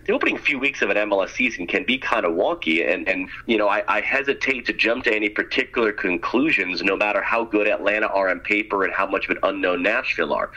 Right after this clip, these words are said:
I think it's a better constructed team than Cincinnati, uh, or than Minnesota.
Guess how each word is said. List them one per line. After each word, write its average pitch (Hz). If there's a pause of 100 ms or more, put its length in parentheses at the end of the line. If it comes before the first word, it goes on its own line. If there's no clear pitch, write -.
(280)
I 98
think 139
it's 120
a 110
better 107
constructed 107
team 120
than 131
Cincinnati, 131 (300)
uh, 90
or 117
than 107
Minnesota. 101